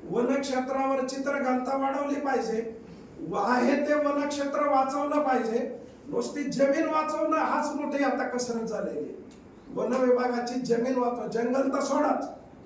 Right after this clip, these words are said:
जंगल म्हणजे झाडं, पण त्या वन विभागाची जंग-, जमीनच वाचवणं मुश्किल झालेलं आहे, तर जंगलाची पुढचा भाग.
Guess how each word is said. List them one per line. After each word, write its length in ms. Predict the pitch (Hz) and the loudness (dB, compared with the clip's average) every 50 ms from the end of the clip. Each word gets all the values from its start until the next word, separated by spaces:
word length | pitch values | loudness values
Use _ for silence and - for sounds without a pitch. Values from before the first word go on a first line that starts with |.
| - - | -8 -2
जंगल 260 | 220 226 240 254 262 | 0 0 2 2 2
म्हणजे 360 | 254 247 254 247 233 - 262 | 4 4 4 2 2 2 2
झाडं, 320 | 254 247 240 240 247 247 - - - - - - - - - - - - - - | 2 4 4 4 4 4 2 2 0 -4 -8 -12 -14 -18 -20 -20 -20 -20 -10 -4
पण 200 | 180 233 240 226 | -2 0 0 2
त्या 500 | - 262 262 277 269 277 - - - - - - | 2 4 4 4 2 0 -2 -4 -6 -10 -12 -12
वन 240 | 147 156 - 240 247 | -6 0 2 2 4
विभागाची 600 | 254 247 262 254 247 247 247 247 240 240 - 247 | 6 6 6 8 8 6 6 4 4 2 2 2
जंग-, 580 | - 240 240 240 254 254 254 254 247 - 175 165 | 4 4 6 6 6 4 4 4 2 0 0 4
जमीनच 480 | 226 233 240 269 269 294 311 311 - | 6 6 6 6 6 4 4 2 2
वाचवणं 480 | 277 269 262 254 254 262 254 254 233 240 | 4 4 4 2 2 2 0 2 2 2
मुश्किल 400 | 233 233 233 233 - 220 220 220 | 2 0 -2 -2 -4 -6 -4 -4
झालेलं 360 | 220 214 214 190 185 180 185 | -4 -4 -2 -2 -4 -4 -4
आहे, 260 | 185 185 190 - - - - - - - - - - - | -4 -6 -6 -8 -10 -14 -16 -18 -20 -20 -20 -18 -10 -6
तर 120 | 170 165 | -4 -2
जंगलाची 580 | - - 226 233 233 240 240 240 240 247 - 262 | 0 2 4 4 4 4 4 4 4 2 2 0
पुढचा 360 | 240 247 247 240 - 269 254 | 0 0 0 2 2 4 2
भाग. 320 | 226 220 - 202 - - | 2 2 0 -2 -4 -6